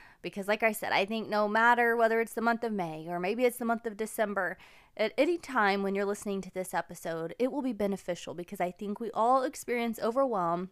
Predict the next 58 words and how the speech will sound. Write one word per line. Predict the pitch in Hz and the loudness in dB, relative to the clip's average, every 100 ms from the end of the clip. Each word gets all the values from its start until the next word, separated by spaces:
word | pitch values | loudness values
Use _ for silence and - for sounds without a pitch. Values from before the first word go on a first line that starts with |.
| - | -8
at | 165 - | -10 -2
some | 254 269 | 2 2
point | - 202 190 - | 2 0 0 -6
in | 165 | -8
our | 160 | -6
life. | 160 143 - - - _ _ - | -4 -4 -6 -14 -20 _ _ 0
As | 233 214 | 2 2
many | 226 302 349 | 0 2 4
of | 233 220 | 4 4
you | 214 285 320 | 0 0 2
know, | 233 156 - 262 - | 2 0 0 -2 0
I | 220 | 2
am | 262 | 0
a | |
coach, | 330 226 320 - - - - - - | 0 -2 -2 -8 -18 -18 -20 -20 0
but | 233 | 4
I | 240 247 | 4 4
also | 254 285 - 277 | 4 2 2 2
have | 233 254 311 | 2 4 4
a | 254 | 2
coach. | - - - 208 | -6 -12 -10 -4
And | 202 | -4
so | - 220 | 0 4
I | 208 240 | 6 6
had | 233 220 214 220 | 6 8 8 6
the | 202 | 2
joy | 190 208 202 | 0 2 2
and | 196 | 0
the | |
privilege | - 185 175 175 175 | -2 -4 0 -2 -2
of | 175 | -4
speaking | - - 240 247 | -6 -8 -6 0
with | 190 190 | 0 2
my | 196 | 0
coach | - 202 165 180 | 0 0 -2 -2
today, | - 233 202 - 214 - - - - - | -8 -4 -2 -2 -8 -16 -20 -20 -4 2
actually, | 262 - - 175 202 277 | 4 2 -6 -2 0 2
and | 214 | 2
we | 185 | 0
talked | - 196 226 | 0 0 0
about | 294 170 175 190 - - | -4 -2 0 0 -2 -6
overwhelming | 190 208 277 440 359 202 | -6 -2 0 2 2 -2
thoughts | 190 - 359 370 | -2 2 2 2
that | 277 | 2
I've | 233 190 | 2 0
been | 185 | -6
having | 170 156 - 175 | -2 -2 -2 -4
and | 165 180 | -2 0
all | - 294 | 0 0
of | 294 269 | -2 -2
these | 294 285 | -2 -4
things | - 294 277 | -4 -4 -4
that's | - 214 | -4 -8
going | 226 214 202 | -4 0 2
on | 202 | 2
in | 190 | 2
my | 175 | -2
life. | 170 131 185 - | 0 -2 -2 -12